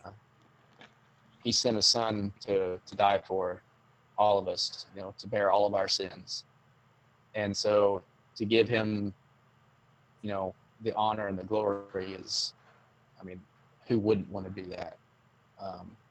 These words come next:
I mean, I know there's <laughs> people that don't, but it's just, uh, you know,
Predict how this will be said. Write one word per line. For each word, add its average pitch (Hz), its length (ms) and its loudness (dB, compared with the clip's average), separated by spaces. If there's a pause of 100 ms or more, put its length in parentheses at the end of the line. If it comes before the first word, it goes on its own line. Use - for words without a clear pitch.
(920)
I 104 60 -10
mean, 101 180 -6
I 98 60 -4
know 98 100 -4
there's 95 160 -4
<laughs> 127 80 -2
people 117 240 0
that 101 160 2
don't, 98 300 2
but 98 140 -6
it's 98 200 2
just, - 340 -4
uh, 95 160 -2 (1200)
you 107 160 -2
know, 95 400 2